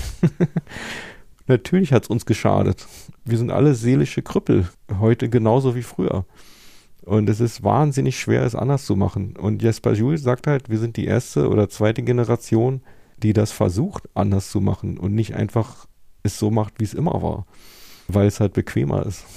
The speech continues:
Und das ist so schwer. Gegen alle Widerstände und gegen das Gefühl, dabei zu versagen und vielleicht was ganz Falsches zu machen, weil man, man kriegt natürlich dann von den Kindern,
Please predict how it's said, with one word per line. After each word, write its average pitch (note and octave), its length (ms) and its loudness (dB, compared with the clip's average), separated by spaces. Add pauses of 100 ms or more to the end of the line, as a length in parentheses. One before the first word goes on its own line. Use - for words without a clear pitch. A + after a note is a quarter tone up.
(460)
Und A2 300 0 (460)
das A2+ 180 2
ist - 180 -4
so - 140 0
schwer. - 420 -2 (840)
Gegen A2 260 4
alle G#2+ 260 2
Widerstände G#2 600 2
und G#2 180 -2
gegen A2 440 2
das - 360 -4
Gefühl, A#2 400 0
dabei G#2 240 4
zu - 160 -6
versagen G#2+ 560 2
und G2+ 140 0
vielleicht - 300 -2
was A2 160 -4
ganz G#2 200 -4
Falsches - 440 -4
zu G#2 100 0
machen, G2 320 0
weil G2+ 100 4
man, G2+ 360 0
man G2 160 -2
kriegt - 220 -4
natürlich A2+ 320 -4
dann A#2 200 0
von A#2 160 0
den A2 120 0
Kindern, A#2 420 0